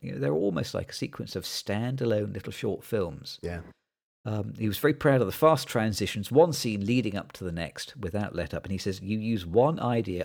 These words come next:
Speaker 1: after another and eliminate anything that interferes with the swift pace.
Speaker 2: Hmm.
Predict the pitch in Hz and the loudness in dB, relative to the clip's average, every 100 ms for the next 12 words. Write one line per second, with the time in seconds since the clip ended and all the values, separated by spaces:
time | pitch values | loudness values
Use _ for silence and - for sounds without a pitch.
0 | - 160 - - 80 76 85 - - - | 0 -2 -2 -8 -6 -6 -6 -10 -16 -20
1 | - 104 98 95 117 101 95 - 123 135 | -14 -6 0 2 2 2 0 0 0 0
2 | 123 107 - 104 120 - 80 82 - 92 | -2 -4 -6 -6 -6 -2 -2 -2 -6 -8
3 | - - - - 90 - - - - - | -6 -10 -10 -6 -6 -6 -16 -10 -8 -8
4 | - - - - | -10 -16 -18 -20